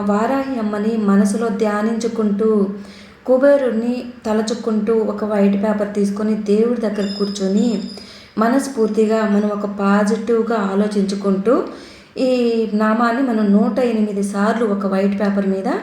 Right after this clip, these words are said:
గ్రీన్ పెన్నుతో రాసి ఆ తర్వాత ఫోల్డ్ చేసి మడిచి, ఆ, బీరువాలో లాకర్లో దాచుకోవాలి.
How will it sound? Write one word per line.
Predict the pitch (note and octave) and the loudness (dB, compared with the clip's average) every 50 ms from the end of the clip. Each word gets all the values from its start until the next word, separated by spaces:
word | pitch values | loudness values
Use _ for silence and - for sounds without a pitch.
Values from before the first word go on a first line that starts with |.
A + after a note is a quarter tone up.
| - - - - - - - - - F#3 | -8 -14 -18 -20 -20 -20 -20 -14 -8 -4
గ్రీన్ | F#3 G3 A#3 C4+ D4+ D#4+ D4+ C4+ | 0 2 4 4 4 2 0 -2
పెన్నుతో | - A#3 G#3+ G#3+ G#3+ G#3 A3 A3+ | -2 -2 0 0 0 0 0 0
రాసి | A3 G3+ G3+ G3 G3 G3 G3 G3 A#3 C#4 E4+ E4 | 0 2 2 2 2 0 0 -2 0 0 0 0
ఆ | - G#3 G3+ G3 | 0 -2 -2 -2
తర్వాత | G3 F#3+ G3 G#3+ G#3+ G#3+ G#3+ G3+ - | 0 0 2 2 0 0 -4 -4 -4
ఫోల్డ్ | - G3+ G3+ G3+ G3+ G3 G3 | -2 0 2 2 2 0 0
చేసి | G3+ G3 G3+ C#4 | 0 0 0 0
మడిచి, | B3 A3+ G3+ G3 F#3+ A#3 A3+ C4 E4 G4 - - - - - - - - - - - - - - | 0 0 0 2 2 0 0 2 0 0 0 -2 -8 -14 -16 -20 -20 -20 -20 -20 -20 -14 -8 -4
ఆ, | A3 G#3+ G#3+ G3+ F#3+ | -2 0 0 0 0
బీరువాలో | G#3+ A#3 B3+ B3+ A#3+ A#3 A3+ A#3+ C4+ | 0 2 2 2 2 2 2 2 2
లాకర్లో | C4 A#3 G3 F#3+ G3+ G3+ G#3 A3 G#3+ A3+ | 2 2 0 0 0 0 0 0 0 0
దాచుకోవాలి. | G#3+ A3 G3 F#3+ F#3+ G3 - - F#3+ F#3+ F#3+ F#3 F#3 G3+ | 0 0 -2 -2 -4 -4 -4 -4 -2 -2 -2 -2 -2 -4